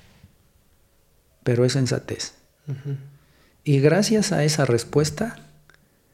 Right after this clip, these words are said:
Speaker 1: me dijeron, "Así quisiéramos más policías como tú, flaco.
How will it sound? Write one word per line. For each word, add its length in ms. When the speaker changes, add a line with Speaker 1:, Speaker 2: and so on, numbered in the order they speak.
Speaker 1:
me 120
dijeron, 480
"Así 280
quisiéramos 540
más 180
policías 420
como 260
tú, 140
flaco. 400